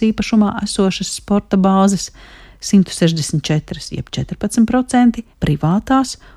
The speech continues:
un septiņdesmit, jeb seši procenti, valsts. Latvijā ir astoņdesmit trīs stadioni, tai skaitā četri, kuros ir vairāk nekā trīs tūkstoši skatītāju vietu, četrdesmit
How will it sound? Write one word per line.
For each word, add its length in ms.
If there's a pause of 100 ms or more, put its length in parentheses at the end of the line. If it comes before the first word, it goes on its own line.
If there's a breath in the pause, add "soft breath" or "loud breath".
(120 soft breath)
un 80
septiņdesmit, 880
jeb 80
seši 380
procenti, 580 (240)
valsts. 560 (800 loud breath)
Latvijā 480
ir 160
astoņdesmit 560
trīs 380
stadioni, 640 (240)
tai 80
skaitā 480
četri, 560
kuros 400
ir 80
vairāk 400
nekā 320
trīs 320
tūkstoši 460
skatītāju 580
vietu, 320 (640 soft breath)
četrdesmit 560